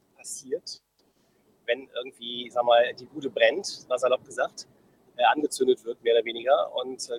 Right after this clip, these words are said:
kurz und klein geschlagen wird, dass dann die deutsche Polizei auch rigoros das tut, wofür sie da ist, nämlich Recht und Ordnung herzustellen. In Polen scheint das Gott sei Dank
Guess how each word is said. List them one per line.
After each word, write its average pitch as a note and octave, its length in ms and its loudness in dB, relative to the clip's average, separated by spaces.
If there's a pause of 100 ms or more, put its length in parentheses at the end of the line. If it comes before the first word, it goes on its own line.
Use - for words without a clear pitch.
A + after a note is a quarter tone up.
kurz - 140 -12
und B2+ 80 -16
klein C#3+ 200 2
geschlagen A#2 340 2
wird, A#2+ 160 -12
dass A#2+ 100 -2
dann A#2+ 140 -8
die A2+ 100 -16
deutsche C#3+ 300 6
Polizei A2+ 580 -2 (380)
auch C3 340 8
rigoros D#3 1000 2 (280)
das - 400 2
tut, - 320 -20
wofür - 180 -18
sie B2+ 120 -12
da C3+ 340 2
ist, - 200 -10 (440)
nämlich B2 240 -14
Recht C3+ 180 -4
und - 60 -18
Ordnung C#3+ 320 -2
herzustellen. A2 460 -4
In G#2 60 -12
Polen D3 340 -2
scheint C3+ 280 -4
das - 380 -2 (300)
Gott C3 100 0
sei - 80 -8
Dank B2 160 -2